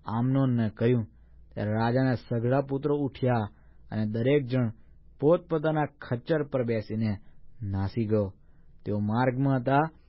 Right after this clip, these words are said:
એટલામાં એમ થયું કે દાઉદને એવા સમાચાર મળ્યા કે આબશાલોમે રાજાના સઘળા પુત્રોને મારી નાખ્યા છે, ને તેઓમાંથી એક પણ બચ્યો નથી. ત્યારે રાજાએ ઉઠીને પોતાના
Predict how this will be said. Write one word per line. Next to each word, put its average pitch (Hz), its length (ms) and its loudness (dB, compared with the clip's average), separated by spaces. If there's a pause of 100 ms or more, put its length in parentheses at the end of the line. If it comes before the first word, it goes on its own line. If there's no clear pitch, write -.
(260)
એટલામાં 120 420 -2 (160)
એમ 165 220 0
થયું 117 360 0 (320)
કે 107 120 -2
દાઉદને 123 500 0
એવા 120 200 2
સમાચાર 135 580 -2
મળ્યા 120 360 2 (380)
કે 107 120 -2
આબશાલોમે 139 800 0 (420)
રાજાના 131 560 0 (160)
સઘળા 135 360 2
પુત્રોને 131 500 -2
મારી 117 340 0
નાખ્યા 117 340 0
છે, 92 200 -8 (420)
ને 101 100 -2
તેઓમાંથી 135 720 0
એક 165 260 0
પણ 165 180 0
બચ્યો 147 300 2
નથી. 107 340 0 (500)
ત્યારે 101 160 -2
રાજાએ 110 400 0
ઉઠીને 123 380 0
પોતાના 123 400 -2